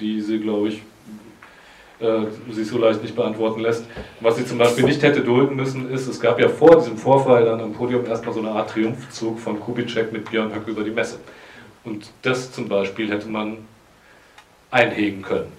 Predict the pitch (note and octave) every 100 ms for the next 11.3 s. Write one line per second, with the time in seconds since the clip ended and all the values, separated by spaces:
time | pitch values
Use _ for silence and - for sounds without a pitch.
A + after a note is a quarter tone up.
0 | - - G#2+ A#2+ B2 A2 A2 - - -
1 | A#2+ A2+ A2+ A2 A2 G#2+ A2+ A2 G#2+ G#2+
2 | B2 B2 B2 B2 B2+ - A#2+ A#2+ A#2+ G#2+
3 | A2+ - G#2 A2 G#2 G#2+ A2+ F#2 - -
4 | - - - - - - B2 B2 D#3+ E3+
5 | D3+ C3+ - B2+ B2 B2 B2 - C3+ C#3
6 | C3 - - A2 G#2+ G#2+ G2+ F#2+ F#2 F#2
7 | F2 E2 F#2 G2+ G2+ B2 D3+ D#3 D#3+ -
8 | - - A2 A#2+ - A#2+ - G3 E3+ A#2
9 | A2 G#2+ - - B2+ A#2 A2 - A2 G#2+
10 | F3 - A#2+ A2+ A2+ G#2 G#2+ G2+ G2+ G2
11 | G#2+ A#2